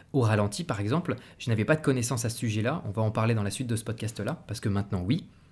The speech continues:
Donc voilà, ça, c'était peut-être les premières choses qui me sont venues à l'esprit. J'ai pas testé sa force sur dynamomètre avant la réathlétisation, mais la perte de force, elle est discutable, parce que selon moi, euh, ce n'est pas forcément ça qui a entraîné, euh,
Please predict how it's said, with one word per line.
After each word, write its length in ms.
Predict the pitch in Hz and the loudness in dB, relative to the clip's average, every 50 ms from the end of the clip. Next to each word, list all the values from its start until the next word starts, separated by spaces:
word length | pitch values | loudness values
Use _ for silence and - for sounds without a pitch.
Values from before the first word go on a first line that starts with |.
| - - | -6 -2
Donc 100 | 151 131 | 0 4
voilà, 180 | 127 139 139 123 | 6 6 4 4
ça, 100 | - 165 | 2 2
c'était 220 | 160 160 131 143 | 0 2 2 2
peut-être 400 | 139 143 139 160 156 151 - 151 | 2 4 6 6 6 6 6 2
les 140 | 127 123 123 | 4 2 2
premières 480 | 120 - - - - - 139 143 135 | -2 -6 -12 -6 0 2 2 4 2
choses 180 | - - 160 151 | 2 0 -2 0
qui 100 | - 139 | 0 0
me 60 | 127 | 0
sont 160 | 113 - 135 | 0 0 2
venues 220 | 120 117 127 131 131 | 2 2 2 2 2
à 60 | 123 | 4
l'esprit. 360 | 117 117 113 - - - 92 - - - - - - - - - - | 4 2 0 0 -6 -10 -10 -12 -14 -20 -20 -20 -20 -20 -20 -12 -8
J'ai 160 | 147 117 120 | -2 0 4
pas 100 | 120 151 | 4 4
testé 280 | 151 160 143 - 156 143 | 6 6 4 4 2 2
sa 120 | - 139 | 2 2
force 200 | 120 - 147 - | 0 0 -2 0
sur 140 | - 143 127 | 0 0 2
dynamomètre 540 | 127 135 131 123 120 120 123 135 135 - 123 | 2 2 2 2 2 2 2 2 0 0 2
avant 140 | 117 117 | 2 2
la 80 | 120 120 | 4 4
réathlétisation, 800 | 113 110 120 120 120 123 117 120 123 123 110 - - 147 165 175 170 - - - - - - - - - | 4 4 2 2 0 -2 -2 0 0 0 0 2 2 0 0 0 -2 -8 -20 -20 -20 -20 -20 -20 -14 -4
mais 420 | - 120 131 143 165 170 - - - - - - - - - - - | 0 2 4 6 4 4 2 -4 -14 -20 -20 -20 -20 -20 -16 -6 -2
la 120 | 143 127 | -2 2
perte 180 | 117 160 147 131 | 4 4 4 6
de 80 | 139 | 4
force, 280 | 135 - - 170 - - | 2 4 2 0 2 4
elle 80 | 143 127 | 2 2
est 40 | |
discutable, 600 | 127 127 135 - - - 117 - 117 113 - - - | 2 2 0 -4 -4 -6 -2 -2 -2 -2 -2 -6 -6
parce 140 | - 113 - | -8 -8 -4
que 100 | - 120 | -4 -2
selon 300 | - - 170 160 160 147 | 2 4 6 8 8 8
moi, 500 | 139 139 139 139 143 156 165 - - - - | 6 6 4 2 0 -2 -4 -6 -8 -8 -6
euh, 320 | 143 143 139 131 131 131 | -4 -4 -4 -4 -4 -6
ce 80 | 123 - - | -6 -2 -2
n'est 80 | 123 | 0
pas 120 | 113 143 143 | 2 2 0
forcément 360 | 147 - - - 123 120 117 | 0 -2 -2 -2 0 0 0
ça 220 | 117 - 160 165 | 2 2 2 0
qui 220 | 160 - - 127 120 | 0 -2 -2 0 2
a 60 | 113 | 2
entraîné, 540 | 117 117 113 - - 123 117 120 135 139 139 | 2 2 0 0 0 0 0 0 0 0 0
euh, 140 | 123 113 | 0 -2